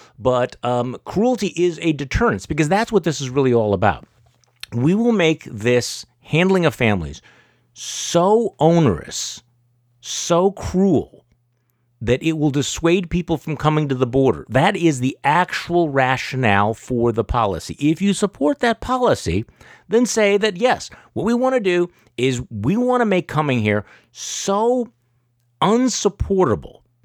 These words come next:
so appalling that people will make the other deci-, will make a decision not to come, to stay where they are, to go someplace else, right? That, that is, that is the argument.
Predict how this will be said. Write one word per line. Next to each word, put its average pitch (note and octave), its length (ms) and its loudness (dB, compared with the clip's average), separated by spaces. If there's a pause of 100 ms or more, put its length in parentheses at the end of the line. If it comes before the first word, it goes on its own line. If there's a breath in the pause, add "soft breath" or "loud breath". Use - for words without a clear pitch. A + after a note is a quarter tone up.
(360)
so A3 400 0
appalling F#3 840 -2 (160 soft breath)
that D#3 300 -2
people G3+ 380 2
will G#3+ 180 2 (180)
make C#3 340 0
the D3 200 2
other B2+ 200 4
deci-, D3 360 -2
will C#3 100 4
make C#3+ 200 2
a D#3+ 40 4
decision C#3 420 0
not C3 260 0
to D3 60 -4
come, C3 400 0
to - 80 -14
stay D3+ 200 0
where C3+ 160 2
they B2 140 4
are, A2+ 200 0 (200 loud breath)
to C3+ 60 -2
go C3 140 2
someplace A2+ 540 -2
else, - 340 -12 (120)
right? D#3 160 -2
That, D3+ 160 0
that A3+ 160 2
is, A#3 120 0
that G3+ 160 0
is G#3+ 100 0
the E3 100 0
argument. A#2 300 0